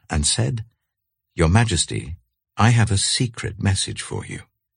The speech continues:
The king said to his attendants, "Leave us," and they all left. Ehud then approached him while he was sitting alone in the upper room of his palace and said,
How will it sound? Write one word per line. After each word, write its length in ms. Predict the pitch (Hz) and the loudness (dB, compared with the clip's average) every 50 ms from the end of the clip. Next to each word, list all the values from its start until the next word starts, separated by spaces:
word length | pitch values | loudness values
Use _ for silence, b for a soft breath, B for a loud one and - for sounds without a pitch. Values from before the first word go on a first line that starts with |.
| _ _ _ _ _ _ _ _ _ _ _ _ _ _ _ _ _ _ _ | _ _ _ _ _ _ _ _ _ _ _ _ _ _ _ _ _ _ _
The 80 | - 80 | -6 2
king 280 | - 104 95 87 85 82 | 2 4 4 4 2 2
said 260 | - 87 78 73 - | 2 0 0 0 -2
to 80 | 76 | -2
his 180 | 67 87 78 - | 0 0 0 0
attendants, 640 | 67 - - 95 90 76 - 53 52 52 - - - _ _ _ _ _ _ _ _ _ _ _ _ _ _ _ | -2 0 2 2 4 2 0 -2 -4 -6 -6 -8 -8 _ _ _ _ _ _ _ _ _ _ _ _ _ _ _
"Leave 220 | - 104 92 - - | 2 2 2 2 0
us," 380 | - - - - - - - _ _ _ _ _ _ _ _ _ _ _ _ | -6 -10 -10 -10 -10 -10 -12 _ _ _ _ _ _ _ _ _ _ _ _
and 100 | 87 90 | 2 4
they 140 | 107 113 113 | 6 6 4
all 260 | - 76 69 - 90 | 4 0 -4 -4 -6
left. 560 | - 110 113 80 82 69 - - _ _ _ _ _ _ _ _ _ _ _ _ _ _ _ _ _ _ _ _ _ _ _ _ _ _ _ _ _ _ _ _ _ | -8 -6 -2 -2 -2 -2 -4 -10 _ _ _ _ _ _ _ _ _ _ _ _ _ _ _ _ _ _ _ _ _ _ _ _ _ _ _ _ _ _ _ _ _
Ehud 520 | 131 156 180 151 151 131 110 107 104 - - _ _ | 4 4 6 6 6 6 6 4 4 2 -6 _ _
then 160 | 90 92 92 | 2 4 4
approached 500 | 104 107 - - 85 71 71 - - - | 4 4 4 2 0 0 0 -2 -6 -6
him 260 | - 53 50 60 65 | -6 -6 -6 -4 -4
while 140 | 64 64 65 | -4 -4 -2
he 100 | 65 73 | -2 -2
was 140 | 76 85 85 | 0 0 2
sitting 300 | - - - - 78 78 | 2 0 0 0 0 0
alone 360 | 80 85 85 71 58 55 57 | 2 2 2 2 0 0 -2
in 80 | 62 64 | -2 -2
the 140 | 67 71 67 | 0 0 -2
upper 200 | 65 - 85 73 | -2 -2 -2 -2
room 280 | 67 67 60 55 58 | 0 -2 -2 -2 -4
of 80 | 62 - | -4 -4
his 160 | - 65 - | -4 -6 -4
palace 440 | - - 80 67 58 55 - - - | -2 -2 -2 -2 -2 -4 -6 -6 -4
and 120 | 69 65 | -4 -4
said, 360 | - - 85 80 78 69 - | 0 0 2 0 0 -2 -6